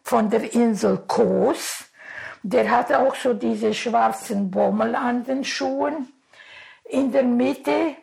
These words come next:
sehen Sie eine Spanierin in f-, einem Flamenco-Kleid.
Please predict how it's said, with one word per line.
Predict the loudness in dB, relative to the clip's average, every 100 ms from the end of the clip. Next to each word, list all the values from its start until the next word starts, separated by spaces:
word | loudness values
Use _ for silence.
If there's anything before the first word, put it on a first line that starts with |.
| _ -20
sehen | -2 2 2 2
Sie | 0 -2 0
eine | 2 2 2 0 -4 -12 _ _ _ _ _ _ _ _ _ _ -16
Spanierin | -12 -4 0 2 2 2 2 2 2 2 2 2 0 -6 -20 -20 -20
in | -8 -2 -2
f-, | -4 -8 -18 -16 -6
einem | -2 0 0 -2
Flamenco-Kleid. | -4 -2 0 0 2 2 2 0 0 0 0 -2 0 0 0 -4